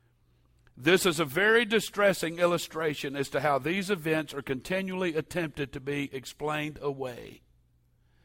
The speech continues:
Nobody's at fault. Does everybody understand? Y'all on board with me here this morning?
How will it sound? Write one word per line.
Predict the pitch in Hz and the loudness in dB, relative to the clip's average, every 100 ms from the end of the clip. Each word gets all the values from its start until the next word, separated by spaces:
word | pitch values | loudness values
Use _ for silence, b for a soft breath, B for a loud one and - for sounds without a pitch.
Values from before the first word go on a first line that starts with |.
| _ | _
Nobody's | - 127 143 156 170 180 156 | -8 0 2 6 4 4 -2
at | 170 | -8
fault. | - 180 214 - - _ _ _ _ _ _ _ _ _ _ _ _ _ _ _ _ _ _ _ _ | -8 -8 -10 -20 -20 _ _ _ _ _ _ _ _ _ _ _ _ _ _ _ _ _ _ _ _
Does | |
everybody | 131 143 147 | -4 -2 -2
understand? | 151 147 - 160 151 | -2 -6 -2 -2 0
Y'all | 135 139 | -2 0
on | 139 | -2
board | 135 143 139 | -2 -2 -2
with | 147 | -6
me | 147 | -8
here | 147 | -8
this | 143 143 | -10 -10
morning? | 151 151 | -12 -12